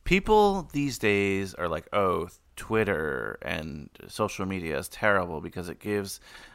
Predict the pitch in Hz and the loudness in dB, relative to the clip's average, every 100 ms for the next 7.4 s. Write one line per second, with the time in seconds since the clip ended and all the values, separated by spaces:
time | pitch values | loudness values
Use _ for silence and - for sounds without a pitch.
0 | _ - 80 95 101 95 98 87 92 78 | _ -6 -2 2 2 2 0 -2 -2 -4
1 | 85 85 85 - - 90 113 98 101 90 | -2 -2 -2 -6 -8 -4 -2 0 0 -2
2 | 87 82 85 82 - 82 - - 80 78 | -4 -2 -2 -2 -2 -4 -4 -6 -4 -4
3 | 78 - - _ _ _ _ - 143 131 | -6 -10 -14 _ _ _ _ 10 12 12
4 | - 65 58 - 92 90 95 - - 92 | 6 -2 -4 -2 -2 0 -6 -8 -12 -10
5 | - 117 110 98 95 73 110 135 - 127 | -8 -4 -2 -2 -2 -2 0 0 0 -6
6 | 127 - - 90 80 87 55 - 120 113 | -6 -12 -14 -14 -12 -8 -8 -8 -2 0
7 | 113 117 117 113 | 0 -2 -4 -6